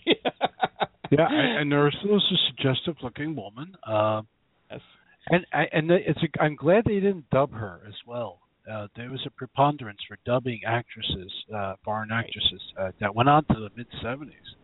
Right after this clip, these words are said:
Speaker 1: And she had that, you know, Swedish accent. And I will tell you that, you know, while she really didn't do anything for me, my father was hot for her. I mean, that was, and y-, it was always,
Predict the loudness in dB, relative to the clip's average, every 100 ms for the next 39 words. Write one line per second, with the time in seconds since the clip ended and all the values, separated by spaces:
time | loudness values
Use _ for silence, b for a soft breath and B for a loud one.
0 | _ _ _ _ 0 4 6 4 4 4
1 | 4 2 4 4 2 -2 -2 -2 0 0
2 | 4 4 4 2 6 6 6 2 B B
3 | 4 4 4 4 4 2 -2 -4 0 0
4 | 0 -2 -2 -2 -4 -8 -8 -6 -6 -8
5 | -10 -10 -10 -6 -6 -4 -6 -12 b b
6 | -4 -4 -4 -16 -6 2 2 0 -10 -12
7 | -10 -10 -2 -2 -2 _ -10 -8 -8 -6
8 | 2 4 2 -2 -4 0 2 6 6 4
9 | -2 B B 2 4 4 2 2 4 6
10 | 6